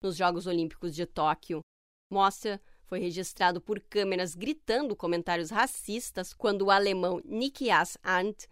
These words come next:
estava tentando alcançar dois ciclistas africanos durante a prova. O treinador chamou os atletas adversários, um da Eritreia e outro da Argélia,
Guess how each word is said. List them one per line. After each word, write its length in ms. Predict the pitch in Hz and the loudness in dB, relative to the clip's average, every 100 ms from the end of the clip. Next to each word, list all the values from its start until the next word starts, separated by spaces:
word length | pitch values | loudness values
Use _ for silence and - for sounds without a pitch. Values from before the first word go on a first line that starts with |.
| - | -14
estava 400 | 180 175 180 180 | -12 -4 0 0
tentando 600 | 190 233 302 302 233 262 | 0 0 -2 0 0 2
alcançar 560 | 180 170 175 170 180 175 | 0 -2 -4 0 2 2
dois 320 | 170 220 302 | 2 2 0
ciclistas 640 | - 226 - 208 - 175 156 | -2 -6 -4 -4 -4 -2 -2
africanos 680 | - 240 - 208 208 214 185 | -2 -4 -2 0 2 0 0
durante 380 | 196 180 185 | 0 0 0
a 60 | 175 | -2
prova. 560 | - 165 156 156 170 170 _ | 0 0 2 2 -2 -6 _
O 100 | 190 | -8
treinador 540 | 185 190 190 240 214 254 | 0 2 6 6 6 2
chamou 320 | - 180 170 | 2 0 0
os 120 | 170 | 0
atletas 480 | 180 185 175 - 170 | -2 0 -2 -2 -4
adversários, 960 | 170 170 202 254 - 147 165 240 - - | -6 -4 -4 -2 2 4 4 0 -8 -6
um 100 | 180 | -2
da 120 | 170 | -2
Eritreia 580 | 165 196 - 165 190 233 | -2 -4 -2 0 2 2
e 80 | 160 | 0
outro 240 | 156 175 | -2 -4
da 120 | 165 185 | 0 0
Argélia, 540 | 226 190 156 196 | 0 -2 0 0